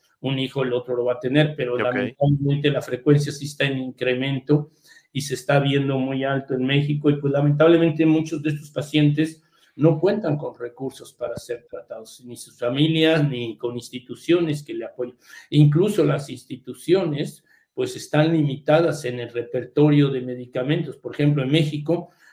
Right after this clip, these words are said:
Speaker 1: no, en la ciudad, en todo México, no hay un paciente que haya sido tratado con estas terapias de car T cells, cuando el setenta y cinco por ciento de los niños que van a morirse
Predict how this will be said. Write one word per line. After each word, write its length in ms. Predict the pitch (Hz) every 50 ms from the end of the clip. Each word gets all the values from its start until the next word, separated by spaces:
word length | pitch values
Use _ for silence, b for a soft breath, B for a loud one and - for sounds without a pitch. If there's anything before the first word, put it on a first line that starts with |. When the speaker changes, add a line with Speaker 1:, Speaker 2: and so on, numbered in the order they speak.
| b b -
Speaker 1:
no, 400 | 127 139 143 147 147 143 147 - -
en 140 | 127 131
la 80 | 127 120
ciudad, 380 | - - 127 127 147 165 156 -
en 180 | 131 123 - -
todo 220 | - 156 180 185
México, 520 | 165 156 165 180 180 - 151 147 147 151 151
no 120 | 151 147
hay 120 | 143 143 143
un 120 | 143 143
paciente 400 | 143 135 - - 143 143 143 -
que 100 | - 135
haya 100 | 135 131
sido 320 | - - 135 135 139 139
tratado 480 | 139 123 120 - - 139 143 143 131 -
con 180 | - 123 123 123
estas 280 | - - - 120 -
terapias 520 | - 120 117 123 127 123 - 135 127 120 -
de 140 | 117 -
car 240 | - 123 127 123 -
T 100 | - 127
cells, 400 | - - - 123 123 123 - _ b b b b b b b
cuando 240 | _ 135 135 139 139
el 60 | 131
setenta 480 | - - - 135 - 139 139 135 - 147
y 60 | 131
cinco 460 | 120 - - 180 190 180 180 165 -
por 120 | - 147 147
ciento 460 | - - 170 170 175 165 147 143 131
de 80 | 123 120
los 200 | 117 117 113 135
niños 340 | 156 175 170 160 147 151
que 120 | - - 117
van 280 | - 143 160 175 185
a 80 | 180 165
morirse 680 | 151 147 139 143 170 175 151 147 - - 160 220 220